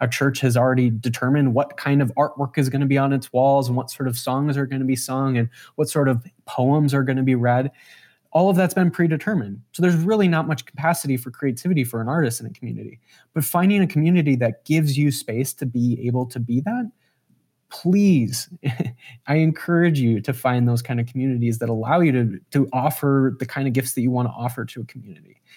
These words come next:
Um, uh, yeah. So anyway, th-, those are the sort of things that I, I would really encourage. Um, the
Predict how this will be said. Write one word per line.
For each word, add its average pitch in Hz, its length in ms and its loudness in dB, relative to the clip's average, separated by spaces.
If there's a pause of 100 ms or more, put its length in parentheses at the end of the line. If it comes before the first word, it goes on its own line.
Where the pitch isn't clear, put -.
(240)
Um, 117 320 -8 (400)
uh, - 120 -10 (240)
yeah. 120 220 -2
So 123 260 -2 (180)
anyway, 147 300 4
th-, 139 160 2
those 160 200 2
are 156 80 2
the 131 100 2
sort 120 200 -2
of 120 80 -2
things 113 280 -4
that - 140 -14
I, 117 180 -8
I 117 40 -4
would 113 140 -2
really 107 200 -2
encourage. 110 520 -8
Um, 117 360 -4
the 120 300 -6